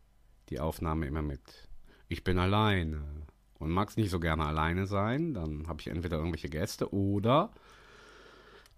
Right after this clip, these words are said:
rufe euch auf, euch mal per Mail bei mir zu melden, um mit mir gemeinsam die Sendung zu gestalten. Und ja, nach der letzten Ausgabe hat das ordentlich gefruchtet.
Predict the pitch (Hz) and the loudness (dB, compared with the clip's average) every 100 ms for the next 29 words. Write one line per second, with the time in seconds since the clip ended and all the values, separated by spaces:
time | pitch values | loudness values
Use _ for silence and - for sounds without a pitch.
0 | - 127 202 - 101 85 - 82 80 82 | 0 6 6 8 6 6 0 0 0 2
1 | 135 202 - - - - - - - - | 2 0 -4 -8 -8 -14 -20 -20 -20 -20
2 | - - 87 - 92 - 98 98 104 98 | -20 -10 -6 -4 0 4 4 4 2 2
3 | 95 - 90 90 110 113 98 196 - - | 0 -2 0 2 4 4 2 0 -4 -20
4 | - - - _ _ - - - 87 85 | -20 -20 -20 _ _ -20 -20 -4 -2 0
5 | 85 80 80 92 143 95 76 82 104 - | 0 0 2 4 2 2 0 -2 -4 -14
6 | _ _ _ - - _ - 82 76 78 | _ _ _ -20 -20 _ -10 -4 -2 0
7 | 76 71 - 71 - 73 69 71 73 135 | -2 -4 -8 -10 -6 -4 -4 -6 -2 -4
8 | 226 _ - 101 101 104 104 104 - - | -4 _ -6 -2 0 0 0 -2 -6 -16
9 | - _ _ _ _ _ 240 226 85 - | -20 _ _ _ _ _ -8 -4 -2 -2
10 | 80 76 - 78 95 - 110 131 165 - | -2 -4 -6 -4 -4 -2 -2 -2 -6 -6
11 | 107 104 90 80 85 - - - - 202 | -8 -6 -2 0 0 -4 -8 -4 4 12
12 | - - - - | 12 12 2 -6